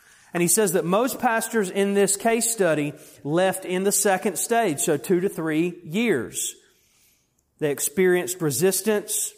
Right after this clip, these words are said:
to change. They lost hope because of the patterns and the history of the church. Cycle, repeat. Cycle, repeat. And then finally shut the doors. Turn to page sixty.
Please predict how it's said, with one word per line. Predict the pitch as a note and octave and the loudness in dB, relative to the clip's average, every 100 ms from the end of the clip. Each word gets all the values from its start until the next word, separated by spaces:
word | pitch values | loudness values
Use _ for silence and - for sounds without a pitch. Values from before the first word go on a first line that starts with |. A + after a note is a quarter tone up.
| _ | _
to | - | -14
change. | C3 - F#3 F#3+ G3 G3 C#3+ | -6 0 2 4 2 0 0
They | C3+ | -2
lost | C#3 C#3+ C#3+ - | 0 0 -2 -6
hope | - F3+ F#3+ F#3 | 0 4 4 2
because | D#3+ D3 E3 D3 | -2 0 0 0
of | C3 | -4
the | C#3 | -6
patterns | - F3 F#3+ F#3+ F#3+ F#3+ F3 | -4 0 2 2 0 -2 -6
and | - D3+ | -8 -8
the | C3+ | -6
history | C#3 F3+ F3 - F#3+ F#3 | 0 0 -2 -4 -2 0
of | F3 B2+ | 0 -2
the | C#3+ | -8
church. | - F#3+ G3 G#3+ G#3 - - - _ _ _ _ _ _ _ _ _ _ _ _ | -2 2 4 2 0 -10 -12 -14 _ _ _ _ _ _ _ _ _ _ _ _
Cycle, | - - D3+ D#3+ F3+ E3+ E3 - - _ _ _ _ - | -10 -2 0 0 -2 -6 -6 -16 -20 _ _ _ _ -16
repeat. | C#3 B2+ F#2+ - _ _ _ _ _ _ _ _ | -14 -12 -16 -18 _ _ _ _ _ _ _ _
Cycle, | - - B2 B2 - B2 A2+ _ _ _ _ _ | -16 -10 -10 -10 -12 -14 -16 _ _ _ _ _
repeat. | A#2+ - B2 G2 - _ _ _ _ _ _ - | -16 -14 -12 -14 -16 _ _ _ _ _ _ -16
And | A2 | -12
then | A#2 | -12
finally | - B2+ A#2 A2 | -10 -10 -10 -12
shut | - C#3 - | -14 -14 -14
the | |
doors. | G#2 - - - - - _ _ _ _ _ _ _ _ _ _ _ _ _ _ _ _ _ - - - _ | -18 -20 -20 -20 -20 -20 _ _ _ _ _ _ _ _ _ _ _ _ _ _ _ _ _ -20 -20 -20 _
Turn | - A#3+ | -2 0
to | |
page | F3+ F#3+ | 2 0
sixty. | D#3 F3 D3+ - G2+ | 0 -2 -2 -6 -10